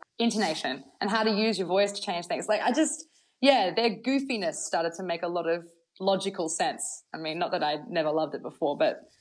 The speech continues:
it was quite interesting to see the inner workings of how I'm sure they wrote a lot of their songs. Paul was very much the overt, the sort of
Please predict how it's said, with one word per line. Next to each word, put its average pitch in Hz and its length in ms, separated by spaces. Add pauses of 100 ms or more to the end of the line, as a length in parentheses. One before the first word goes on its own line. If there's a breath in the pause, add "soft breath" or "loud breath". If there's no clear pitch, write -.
(220 soft breath)
it - 100
was 202 120
quite 240 320
interesting 208 320
to 185 40
see 180 200
the 165 160
inner 151 120
workings 156 360
of 156 80
how 156 200
I'm 151 120
sure 160 260
they 151 140
wrote 151 200
a 147 60
lot 151 140
of 151 60
their 143 120
songs. - 480 (420)
Paul 269 400
was 202 200
very 196 240
much 190 240
the 170 160
overt, 175 680 (220)
the 165 580
sort 202 140
of 165 200